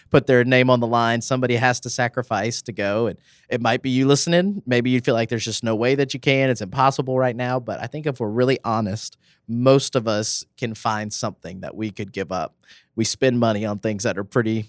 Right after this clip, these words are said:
silly <laughs> in the scheme of things. And this is something that we believe in, that we think is important, and that we think God, most importantly, wants to use us to do for the next generations behind us,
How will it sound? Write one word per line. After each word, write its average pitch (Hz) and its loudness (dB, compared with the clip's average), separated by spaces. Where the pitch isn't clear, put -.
silly 104 -2
<laughs> - -
in 175 -4
the 160 2
scheme 127 2
of 104 -6
things. 95 -10
And 117 -4
this 127 0
is 117 -2
something 98 -2
that 87 -4
we 113 -2
believe 120 2
in, 107 0
that - -8
we 117 -4
think 117 -4
is 104 -4
important, 101 -10
and 98 -12
that 76 -8
we 117 -6
think 113 -8
God, 113 -2
most 110 -6
importantly, 101 -6
wants 123 4
to 117 -4
use 110 -2
us 110 -2
to 110 -8
do 92 -6
for 104 -10
the 98 -6
next 107 -6
generations 101 -4
behind 101 -6
us, 98 -6